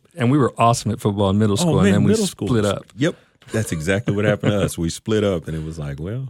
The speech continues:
Speaker 2: all right, it's a little different." Um, and you talk about having affirming teachers, which I think is, is so important to, to acknowledge that,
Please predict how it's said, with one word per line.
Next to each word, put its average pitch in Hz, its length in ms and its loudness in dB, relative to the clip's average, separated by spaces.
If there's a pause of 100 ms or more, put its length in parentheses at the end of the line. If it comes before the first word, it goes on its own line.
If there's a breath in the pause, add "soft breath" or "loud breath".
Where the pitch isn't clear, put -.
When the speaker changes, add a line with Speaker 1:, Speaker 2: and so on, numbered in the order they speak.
Speaker 2:
all 90 80 -12
right, 87 120 -8
it's 82 120 -10
a 90 40 -4
little 95 200 -2
different." 87 320 -2 (380 loud breath)
Um, 98 480 0 (580)
and 101 300 -2
you 127 100 0
talk 175 240 -2
about 90 380 0
having 101 260 -2
affirming 90 440 -4
teachers, 78 520 -6
which 90 460 -4
I 95 120 -6
think 131 220 -4
is, 80 220 -2
is 90 220 -8
so 123 160 0
important 92 480 -4
to, 80 260 -4
to 82 220 -6
acknowledge 87 560 -4
that, 78 320 -4